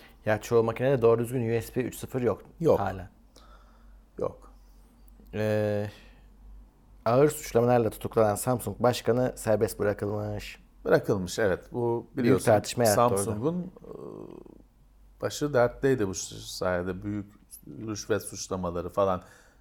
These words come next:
Speaker 2: İşte s-, Kore'den mal kaçırma, başka ülkelerden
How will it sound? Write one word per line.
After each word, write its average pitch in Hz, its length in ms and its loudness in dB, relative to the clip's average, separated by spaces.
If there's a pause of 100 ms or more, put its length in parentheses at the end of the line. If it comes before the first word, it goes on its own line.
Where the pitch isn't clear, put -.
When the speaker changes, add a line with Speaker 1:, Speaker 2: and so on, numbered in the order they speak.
(420)
Speaker 2:
İşte 107 240 -6
s-, - 340 -2
Kore'den 107 480 4
mal 104 300 4
kaçırma, 90 680 -4 (360)
başka 95 360 -2
ülkelerden 90 680 -2